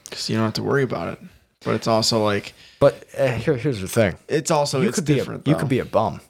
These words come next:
Speaker 1: That's true. I
Speaker 2: You
Speaker 1: mean,
Speaker 2: could be a bum and wake up
Speaker 1: James
Speaker 2: like that.
Speaker 1: Schrader traveled the,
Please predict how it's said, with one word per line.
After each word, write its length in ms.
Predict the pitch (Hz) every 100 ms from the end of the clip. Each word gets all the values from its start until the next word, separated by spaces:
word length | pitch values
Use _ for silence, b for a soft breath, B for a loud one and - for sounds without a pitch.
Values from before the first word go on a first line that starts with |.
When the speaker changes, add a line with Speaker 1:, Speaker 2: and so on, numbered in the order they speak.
| -
Speaker 1:
That's 200 | 123 113
true. 200 | - 123
I 20 | 104
Speaker 2:
You 60 |
Speaker 1:
mean, 100 | 135
Speaker 2:
could 120 | 139
be 100 | 151
a 40 | 151
bum 280 | - 123 104
and 120 | 80
wake 220 | 78 -
up 80 | 90
Speaker 1:
James 220 | 127 135
Speaker 2:
like 80 | 135
that. 80 | 135
Speaker 1:
Schrader 260 | 147 131
traveled 460 | 113 120 120 117 117
the, 340 | 117 117 113